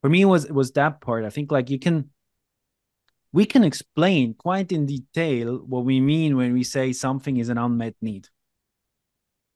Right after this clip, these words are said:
which is very, very different from just, just having a fluffy idea of it has to be a pain point or something, like, an outcome statement that isn't met, blah, blah, blah. So there is quite of a, you know, so, and, and I think a lot of this interaction with, with A I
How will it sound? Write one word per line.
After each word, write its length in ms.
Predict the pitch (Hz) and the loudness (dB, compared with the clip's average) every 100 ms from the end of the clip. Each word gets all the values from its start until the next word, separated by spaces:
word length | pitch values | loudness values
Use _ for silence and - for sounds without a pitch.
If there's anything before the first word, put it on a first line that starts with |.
| _ _ - | _ _ -2
which 220 | 147 180 | 0 2
is 200 | 147 - | -2 -4
very, 520 | 135 127 214 220 185 | -6 -2 2 6 6
very 240 | 190 180 | 6 4
different 420 | 143 170 - 139 127 | 2 -2 -2 -6 -4
from 160 | 131 | -4
just, 400 | 131 156 147 - | -4 -4 -6 -8
just 240 | - 147 147 | -6 -4 -2
having 460 | 143 135 127 123 - | 0 2 2 0 -6
a 160 | 120 113 | -10 -10
fluffy 720 | - 135 147 147 135 127 120 | -6 -2 0 0 -4 -4 -4
idea 420 | 120 107 127 131 | -6 -2 0 0
of 400 | 117 107 110 - - - _ | 0 -2 -6 -8 -20 -20 _
it 280 | - 90 101 | -20 -18 -10
has 180 | 107 113 | -8 -8
to 60 | 104 | -6
be 140 | 110 | -8
a 40 | |
pain 260 | 101 110 113 | -8 -8 -10
point 200 | - 101 | -12 -16
or 40 | |
something, 240 | 95 92 98 | -16 -16 -14
like, 160 | 98 - _ _ - | -14 -14 _ _ -6
an 100 | 120 | 0
outcome 360 | 151 147 139 | 0 0 -2
statement 300 | 127 135 127 | 0 -2 -2
that 120 | 120 | -2
isn't 220 | 131 120 120 | -2 -2 -2
met, 180 | 123 | -2
blah, 240 | 113 113 113 | -2 -4 -2
blah, 120 | 120 | -4
blah. 80 | - _ | -6 _
So 200 | - 143 | -2 0
there 180 | 135 156 | 2 0
is 100 | 151 | 0
quite 260 | - 190 | 0 2
of 120 | 175 143 | 2 0
a, 200 | 127 - | -2 -4
you 100 | 131 | -2
know, 200 | 139 165 - _ _ - | 0 0 -4 _ _ -6
so, 280 | 151 147 147 | -2 -2 -2
and, 140 | 147 | -8
and 120 | 151 147 | -6 -6
I 40 | |
think 220 | 151 185 | -6 -4
a 60 | 135 | -4
lot 240 | 135 180 | -2 -2
of 100 | 190 | -2
this 180 | 160 139 | -6 -8
interaction 880 | 139 127 131 147 165 - - 131 131 | -8 -6 -4 -4 -6 -8 -4 -4 -2
with, 220 | 123 120 - | -4 -6 -8
with 200 | 123 123 | -8 -6
A 180 | 120 123 | -6 -4
I 220 | 139 | -2